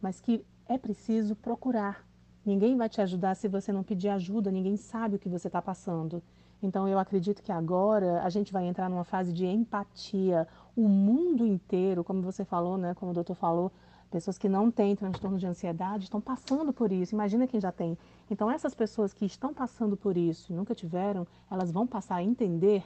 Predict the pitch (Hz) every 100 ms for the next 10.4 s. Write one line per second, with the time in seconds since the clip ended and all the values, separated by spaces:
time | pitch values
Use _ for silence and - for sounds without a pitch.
0 | - 196 226 190 196 - - - - _
1 | - 214 - - 277 320 277 - 202 -
2 | 190 175 180 190 220 - _ - 285 320
3 | 247 165 185 208 196 208 202 175 160 151
4 | - _ - - - - - 202 185 190
5 | 196 - 190 202 - 208 208 202 208 254
6 | 254 208 185 170 175 - 170 196 269 -
7 | 208 190 - 190 170 165 170 180 190 202
8 | 208 - - - 196 247 208 - 175 -
9 | 185 180 185 175 196 214 214 196 190 170
10 | 156 170 175 190